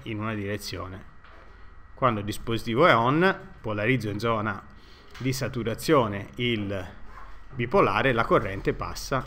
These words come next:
in questa direzione. Con la giunzione base emettitore polarizzata direttamente, la corrente è soltanto positiva.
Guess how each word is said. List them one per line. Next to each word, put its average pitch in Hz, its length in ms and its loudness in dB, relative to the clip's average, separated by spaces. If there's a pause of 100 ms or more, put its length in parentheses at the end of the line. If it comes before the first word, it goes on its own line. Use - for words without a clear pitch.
in 120 140 -6
questa 95 300 -10
direzione. 90 640 -12 (1200)
Con 110 140 -6
la 110 60 -4
giunzione 113 420 -4
base 113 240 0
emettitore 113 440 0
polarizzata 107 540 -2
direttamente, 123 720 0
la 107 80 -2
corrente 117 380 -2
è 131 40 2
soltanto 117 520 -4
positiva. 104 680 -8